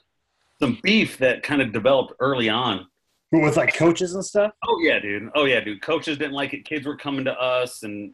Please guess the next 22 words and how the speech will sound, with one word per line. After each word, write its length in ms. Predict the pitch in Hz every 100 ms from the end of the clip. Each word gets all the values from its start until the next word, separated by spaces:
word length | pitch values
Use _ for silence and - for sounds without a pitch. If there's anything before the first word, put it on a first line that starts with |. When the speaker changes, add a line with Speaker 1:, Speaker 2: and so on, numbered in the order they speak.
| -
Speaker 1:
maybe 400 | 120 123 123 120
they 100 | 113
didn't 220 | 127 123
work 220 | 127 123
as 100 | 113
much 180 | 120 113
at 40 | 98
the 60 |
high 180 | 104 131
school. 520 | 131 139 131 127 127
And, 160 | 98 - _ _ _ _ _ _ _ _ _ _ _ _ _ _ _ - - - - -
and 400 | 131 127 127 131 _ -
it 80 | 135
really 260 | 151 208 151
is 80 |
an 100 | 117 110
ego 300 | 113 101 95
play. 240 | - 85 73 _ _ _ _ _ _ _ _
It 60 | 120
really 160 | 147
became 320 | 147 156 127 104
Speaker 2:
No. 180 | -